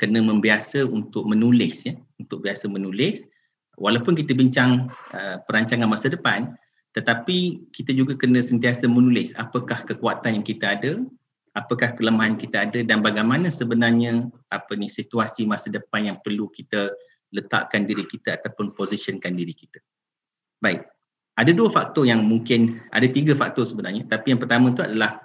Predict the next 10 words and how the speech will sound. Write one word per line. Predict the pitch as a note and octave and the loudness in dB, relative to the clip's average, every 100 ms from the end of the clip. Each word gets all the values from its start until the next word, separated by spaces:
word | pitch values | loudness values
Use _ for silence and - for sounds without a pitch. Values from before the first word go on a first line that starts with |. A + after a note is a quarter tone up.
| - | -10
Doktor | F2+ G#2+ | -6 -4
Zul | G#2+ A2+ | -4 -4
telah | G2+ - | -4 -2
sentuh | A2+ A#2 | -2 -2
tadi | G#2 F#2+ A#2 | -4 -2 -2
adalah | F#2+ G2 F#2 - _ _ _ _ _ - | -2 -2 -4 -8 _ _ _ _ _ -4
dalam | A2 A2+ A2 | 2 4 6
merancang | A2+ A#2+ A#2 | 4 2 0
masa | A2 A2 | -2 -4
depan, | - C3 F3 | -2 0 0